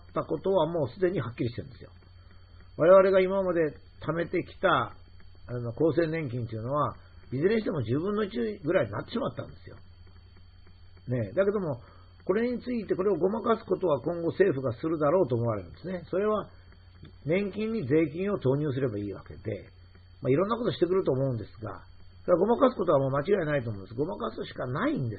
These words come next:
すよね。つまり、積み立て型の年金っていうのは、最初に厚生省の年金課長が言った通り、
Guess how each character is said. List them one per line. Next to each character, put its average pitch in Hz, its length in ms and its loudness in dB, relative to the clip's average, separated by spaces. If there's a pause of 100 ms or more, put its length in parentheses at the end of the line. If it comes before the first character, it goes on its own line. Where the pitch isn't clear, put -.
す 101 60 -10
よ 90 100 -10
ね。 202 280 -2 (600)
つ 208 60 -8
ま 208 140 -2
り、 240 200 -4
積 - 140 -4
み 160 60 0
立 151 220 -2
て 165 80 -2
型 147 280 0
の 190 260 -4 (380)
年 135 200 -2
金 131 200 -4
っ 117 40 -10
て 131 80 -8
い 127 40 -4
う - 20 -6
の 170 120 -6
は、 - 200 -4 (180)
最 127 140 0
初 127 120 -2
に 139 80 -6
厚 123 260 -4
生 131 120 0
省 131 140 -6
の 123 100 -4
年 117 200 -4
金 117 180 -8
課 120 100 -4
長 110 140 -6
が 98 60 -6
言 104 80 -6
っ - 20 -14
た 110 180 -8
通 - 140 -4 (160)
り、 139 260 -6